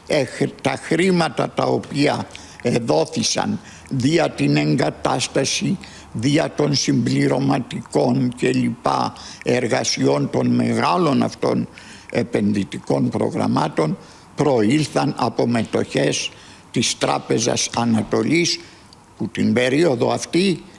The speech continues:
διαχειριζόταν η Εθνική Τράπεζα και η Τράπεζα της Ελλάδος, που δεν νομίζω σήμερα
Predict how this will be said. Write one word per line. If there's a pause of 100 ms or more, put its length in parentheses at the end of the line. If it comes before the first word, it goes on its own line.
(140)
διαχειριζόταν (400)
η
Εθνική
Τράπεζα (440)
και
η
Τράπεζα
της
Ελλάδος, (460)
που
δεν
νομίζω
σήμερα